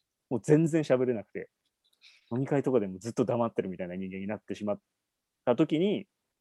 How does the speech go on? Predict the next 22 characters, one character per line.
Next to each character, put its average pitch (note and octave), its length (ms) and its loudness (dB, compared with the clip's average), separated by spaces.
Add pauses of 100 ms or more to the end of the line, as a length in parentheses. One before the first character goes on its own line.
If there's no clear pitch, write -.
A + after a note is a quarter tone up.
(400)
こ C#3+ 100 0
の C#3 100 4
映 C#3 80 6
画 C3+ 80 8
で C3+ 120 8
描 C#3 180 6 (100)
か D#3 100 2
れ C#3 100 4
て A#2 80 0
る A2+ 80 2
よ A#2 100 4
う A2 40 2
な G#2 80 -4
人 A#2+ 200 0
が G2 240 0 (560)
そ - 120 0
の C3 100 4
場 B2+ 120 6
に A#2+ 200 -2 (320)
い C#3+ 100 0
た D3+ 120 8
ら、 G2+ 300 2